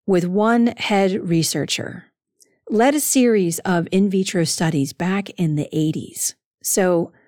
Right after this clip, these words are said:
almost fifty years ago, that were clearly hunting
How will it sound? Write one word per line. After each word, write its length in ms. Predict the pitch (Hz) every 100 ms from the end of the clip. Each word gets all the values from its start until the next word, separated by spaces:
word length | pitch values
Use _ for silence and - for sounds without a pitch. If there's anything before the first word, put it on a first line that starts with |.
| _ _ _
almost 420 | 226 285 220 -
fifty 280 | - 208 202
years 340 | 165 165 156
ago, 380 | 151 107 76 160 - _ -
that 180 | 220 220
were 140 | 226
clearly 760 | 226 - 269 311 302 330 330 -
hunting 760 | - - 240 - 240 233 226